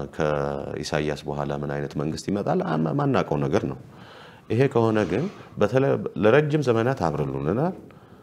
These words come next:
እ፣ ከቅኝ ግዛት ጋር በተያያዘ ተለያይተናል። ግን ተለያይተን አልተለያየንም። ለምን? ኤርትራውያን ማለት ያው ኢትዮጵያውያን ናቸው። በዘርም፣ በጋብቻም፣ በደምም፣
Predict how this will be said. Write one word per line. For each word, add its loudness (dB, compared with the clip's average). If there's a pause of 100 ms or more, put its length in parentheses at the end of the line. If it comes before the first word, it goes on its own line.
(280)
እ፣ -2 (340)
ከቅኝ 2
ግዛት 2
ጋር 4
በተያያዘ 2 (520)
ተለያይተናል። 2 (600)
ግን 4 (460)
ተለያይተን 4
አልተለያየንም። 0 (1040)
ለምን? 4 (260)
ኤርትራውያን 2
ማለት 2
ያው 4
ኢትዮጵያውያን 2
ናቸው። -6 (500)
በዘርም፣ 4 (480)
በጋብቻም፣ 0 (280)
በደምም፣ 2